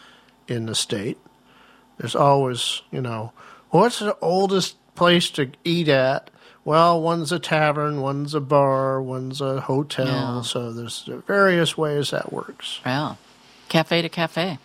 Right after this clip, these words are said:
Speaker 2: Oldest place to eat.
Speaker 1: Uh, well, we had the Tokeland on the cafe
Speaker 2: Oh,
Speaker 1: to
Speaker 2: did we?
Speaker 1: cafe
Speaker 2: Oh,
Speaker 1: one
Speaker 2: good.
Speaker 1: year, yeah.
Speaker 2: Good, good, good.
Speaker 1: So.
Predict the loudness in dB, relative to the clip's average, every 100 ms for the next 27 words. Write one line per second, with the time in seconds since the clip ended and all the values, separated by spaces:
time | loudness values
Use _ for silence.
0 | _ _ _ _ _ _ _ _ _ _
1 | _ _ 2 4 4 -2 0 0 0 -6
2 | -6 -6 -8 _ _ _ _ _ _ _
3 | _ _ _ _ _ _ _ 0 4 6
4 | 4 2 0 0 0 2 0 -2 -8 _
5 | -6 -2 -2 -2 -6 -4 -4 -4 -4 -6
6 | 0 0 0 -2 -6 -2 -2 -2 -4 -6
7 | -10 -12 -12 -12 -10 -12 -12 -12 -10 -10
8 | -14 -16 -16